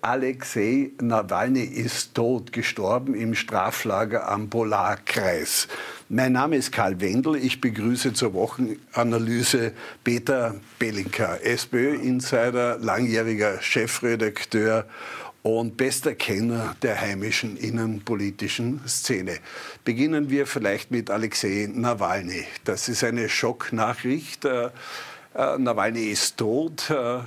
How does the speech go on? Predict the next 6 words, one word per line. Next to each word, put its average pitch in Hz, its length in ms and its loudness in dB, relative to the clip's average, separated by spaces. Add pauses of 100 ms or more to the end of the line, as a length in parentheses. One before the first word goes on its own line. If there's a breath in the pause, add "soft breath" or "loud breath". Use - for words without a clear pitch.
(120)
er 104 240 0
starb 120 640 2
im 113 600 -2
Straflager 110 960 0
am 107 200 -2
Polarkreis. 127 1040 0